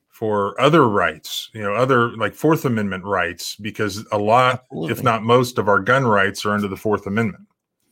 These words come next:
Speaker 1: And so John,
Speaker 2: Absolutely.
Speaker 1: John is with the G O A, and that's, if, if, if you didn't know who he was, that's, that's why,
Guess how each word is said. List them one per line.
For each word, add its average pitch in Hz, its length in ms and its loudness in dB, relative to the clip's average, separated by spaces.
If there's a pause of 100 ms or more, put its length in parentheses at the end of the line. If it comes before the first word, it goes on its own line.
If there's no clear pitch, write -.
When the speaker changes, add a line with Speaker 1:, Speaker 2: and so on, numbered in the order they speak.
(260)
Speaker 1:
And 139 160 2
so 127 100 4
John, 147 200 6
Speaker 2:
Absolutely. 107 300 -2 (380)
Speaker 1:
John 147 300 4
is 123 140 2
with 131 140 4
the 120 80 2
G 117 200 4
O 110 140 4
A, 101 140 4
and 104 120 -4
that's, 127 300 0
if, 110 240 -10
if, - 180 -16
if 113 220 -14
you 117 80 -2
didn't 117 200 -2
know 110 120 -2
who 107 160 -4
he 101 60 -4
was, 95 340 -4
that's, 104 280 -2
that's 107 360 -2
why, 98 380 0